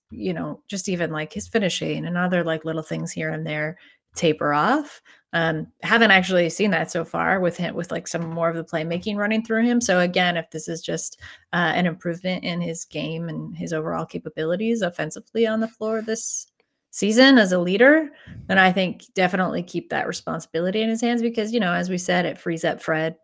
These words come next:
um, on that end as well, which I think is good. It lets, like,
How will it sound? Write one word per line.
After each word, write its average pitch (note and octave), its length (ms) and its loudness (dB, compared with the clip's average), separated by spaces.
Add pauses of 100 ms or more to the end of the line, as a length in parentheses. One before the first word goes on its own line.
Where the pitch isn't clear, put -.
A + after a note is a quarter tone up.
(460)
um, D#3+ 380 -4
on E3 160 -6
that E3 200 -2
end D#3+ 160 -6
as D#3 160 -8
well, E3 300 0
which E3+ 160 -4
I D#3+ 80 -4
think D#3+ 200 -8
is D#3 120 -10
good. F3 320 0
It D#3+ 120 -2
lets, D#3+ 240 -8
like, D3+ 280 -8